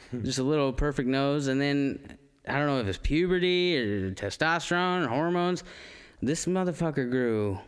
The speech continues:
Speaker 2: all wacky and big, and so
Speaker 1: That
Speaker 2: now
Speaker 1: mine, well, yeah, shit, mine's worse, as you can see from the
Speaker 2: Right,
Speaker 1: side
Speaker 2: but looking at your
Speaker 1: profile.
Speaker 2: kid pictures, you always kinda looked fucked up. No, just
Speaker 1: Yeah, that's true.
Speaker 2: <laughs> uh,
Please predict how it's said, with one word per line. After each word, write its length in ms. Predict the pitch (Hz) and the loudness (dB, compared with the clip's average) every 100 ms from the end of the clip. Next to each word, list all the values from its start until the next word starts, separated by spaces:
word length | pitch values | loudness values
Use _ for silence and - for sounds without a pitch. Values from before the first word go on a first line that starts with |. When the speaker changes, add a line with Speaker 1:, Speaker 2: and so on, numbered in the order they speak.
| - - _ _ - _ - | -18 -20 _ _ -20 _ -6
Speaker 2:
all 320 | 117 143 151 | -2 0 0
wacky 600 | 135 139 139 135 120 113 104 | 2 2 0 0 0 2 0
and 140 | 92 | 0
big, 500 | 120 135 135 131 117 | 2 2 2 2 0
and 260 | 101 92 - - - 120 | 0 -2 -6 -14 -12 -2
so 60 | 123 | 0
Speaker 1:
That 60 | |
Speaker 2:
now 140 | 135 127 | 2 2
Speaker 1:
mine, 200 | 123 127 | 0 0
well, 140 | 139 147 | 0 0
yeah, 200 | 175 175 | 0 -2
shit, 200 | - 147 | -2 -2
mine's 280 | 135 160 135 | 0 0 0
worse, 260 | 160 147 | 0 0
as 180 | 117 113 | 0 0
you 60 | 107 | -2
can 120 | 107 | -2
see 240 | 98 113 101 | -2 -2 -2
from 140 | 104 | -2
the 60 | 117 | 0
Speaker 2:
Right, 220 | 165 147 | 0 0
Speaker 1:
side 280 | 110 104 107 | 0 -2 -2
Speaker 2:
but 100 | 123 | 0
looking 300 | 139 170 139 | 0 0 0
at 100 | 117 | 0
your 140 | 151 175 | 0 0
Speaker 1:
profile. 340 | 131 107 104 | 0 0 0
Speaker 2:
kid 220 | 120 113 | 0 0
pictures, 540 | 107 113 104 113 113 107 | -2 -2 0 -2 0 0
you 240 | 113 107 - - - - - - - | -2 -4 -8 -16 -16 -14 -16 -20 -6
always 260 | 107 110 104 | -2 0 0
kinda 260 | - 85 82 | -4 -6 -4
looked 240 | 85 - | -4 -6
fucked 280 | - 87 - | -6 -6 -4
up. 60 | |
No, 180 | - 101 | -4 -2
just 260 | 104 - - | 0 0 2
Speaker 1:
Yeah, 80 | 190 | 0
that's 300 | 220 214 160 | 2 0 0
true. 300 | 135 117 95 101 - - | -2 -2 -4 -8 -8 -6
Speaker 2:
<laughs> 320 | - - - | -8 -8 -2
uh, 320 | 123 110 87 | 0 0 -2